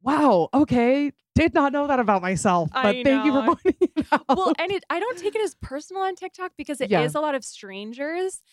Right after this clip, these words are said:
Speaker 2: where, like, when it comes from Instagram, I almost feel like, "Oh my gosh, did this, like, come from, like, my, my friends? Like,
Speaker 1: Yeah.
Speaker 2: my community?" Like,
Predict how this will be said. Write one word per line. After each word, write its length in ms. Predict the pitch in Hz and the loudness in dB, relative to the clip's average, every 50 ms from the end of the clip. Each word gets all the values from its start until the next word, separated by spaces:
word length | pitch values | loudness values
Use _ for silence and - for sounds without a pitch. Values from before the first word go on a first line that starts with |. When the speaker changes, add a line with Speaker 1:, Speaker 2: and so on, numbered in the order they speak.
| _ _ _ _ _ | _ _ _ _ _
Speaker 2:
where, 300 | 240 277 277 277 269 269 | -8 -6 -4 -2 -4 -2
like, 260 | 262 269 254 247 - _ | -2 -4 -4 -4 -8 _
when 140 | - 254 262 | -8 -8 -8
it 100 | 254 220 | -8 -8
comes 240 | - - 247 262 - | -10 -12 -12 -10 -10
from 140 | 370 339 - | -10 -10 -8
Instagram, 480 | 226 226 226 - - - 247 240 233 | -10 -10 -10 -12 -10 -10 -8 -6 -6
I 40 | 226 | -6
almost 260 | 220 220 226 233 - - | -6 -6 -8 -10 -10 -8
feel 100 | 233 220 | -6 -4
like, 160 | 214 208 - _ | -6 -6 -8 _
"Oh 60 | - 233 | -12 -12
my 120 | 226 220 | -10 -8
gosh, 200 | 208 202 208 - | -8 -10 -10 -12
did 140 | - 202 - | -16 -14 -12
this, 200 | 220 220 220 - | -10 -10 -8 -10
like, 140 | 302 311 _ | -12 -12 _
come 200 | _ 277 262 233 | _ -16 -16 -16
from, 180 | - 233 220 214 | -16 -16 -18 -16
like, 160 | 208 202 - _ | -16 -18 -18 _
my, 180 | - 208 208 202 _ _ _ _ _ _ _ | -20 -20 -20 -20 _ _ _ _ _ _ _
my 120 | 220 214 214 _ _ | -20 -20 -20 _ _
friends? 320 | _ - 247 311 381 - | _ -20 -20 -20 -18 -2
Like, 80 | - 349 | 2 2
Speaker 1:
Yeah. 100 | 311 254 | 4 4
Speaker 2:
my 80 | 262 294 | 2 0
community?" 540 | 285 294 392 339 - 330 302 285 330 349 403 440 | 0 -2 0 0 0 0 0 -2 -2 -2 -2 -2
Like, 160 | 311 320 | -2 -2